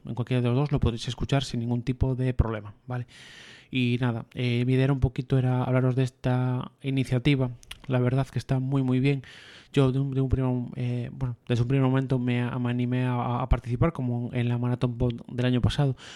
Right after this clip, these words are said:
Creo que es una iniciativa muy buena y a mí me ha servido también para animarme a, a, a grabar este audio, la verdad, porque llevaba tiempo sin grabar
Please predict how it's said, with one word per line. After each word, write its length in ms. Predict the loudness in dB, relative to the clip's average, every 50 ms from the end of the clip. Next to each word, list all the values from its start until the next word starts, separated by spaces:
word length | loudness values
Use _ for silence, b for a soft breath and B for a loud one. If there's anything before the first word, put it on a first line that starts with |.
| B B
Creo 180 | B 0 0 0
que 60 | 0
es 100 | 0 -2
una 120 | -2 -4 -4
iniciativa 340 | -2 -4 -2 0 0 0
muy 160 | 0 0 0 2
buena 380 | 2 2 2 2 0 -4 -6 B B B B B B -2
y 180 | -2 0 2
a 80 | 0 0
mí 140 | 0 0 0
me 80 | 0
ha 20 | 0
servido 260 | 0 2 2 2 2
también 280 | 2 2 0 2 0
para 260 | 0 2 2 2 0 0
animarme 480 | -2 0 0 0 0 0 0 0 0
a, 320 | 0 2 0 0 -2 -2 -4 -4
a, 360 | -2 -2 0 0 -2 0 0
a 60 | 2
grabar 260 | 2 4 4 4 4 2
este 180 | 0 -2 -6
audio, 220 | -6 -4 -2 -2 -2
la 60 | -2
verdad, 220 | -2 -2 -2 0
porque 160 | -2 -2 -2 0
llevaba 240 | 0 0 0 0
tiempo 220 | -2 -2 -2 -2 -4
sin 100 | -4 -4
grabar 380 | -4 -2 0 0 0 0 -2